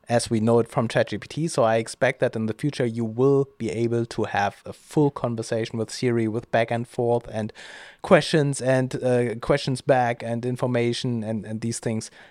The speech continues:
And I'm really looking forward to this. And not only at Apple, but all of these, uh, these Home Assistant, these devices,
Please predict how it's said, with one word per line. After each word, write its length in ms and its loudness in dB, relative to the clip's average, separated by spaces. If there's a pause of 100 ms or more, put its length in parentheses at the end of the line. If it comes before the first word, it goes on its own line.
And 80 2
I'm 140 2
really 240 4
looking 320 -2
forward 360 2
to 100 -4
this. 240 -2
And 180 -2
not 220 4
only 320 4 (120)
at 200 -4
Apple, 260 0
but 220 -4 (100)
all 260 4
of 180 -4
these, 400 -2
uh, 180 0 (120)
these 360 -6
Home 260 4
Assistant, 580 -2
these 220 -2
devices, 640 0